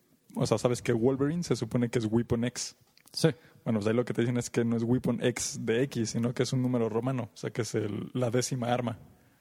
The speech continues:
Speaker 2: Ah.
Speaker 1: Entonces, lo que te dicen es que, pues, ya llevan,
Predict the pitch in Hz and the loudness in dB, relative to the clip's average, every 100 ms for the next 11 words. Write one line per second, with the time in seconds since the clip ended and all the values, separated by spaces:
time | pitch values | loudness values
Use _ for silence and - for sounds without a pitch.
0 | _ _ - 139 143 143 - - - 120 | _ _ -2 0 2 -2 -4 -8 0 0
1 | 117 120 110 113 113 113 120 131 117 - | 2 0 0 2 2 2 0 0 0 0
2 | 117 110 107 117 113 117 | 0 2 2 2 0 0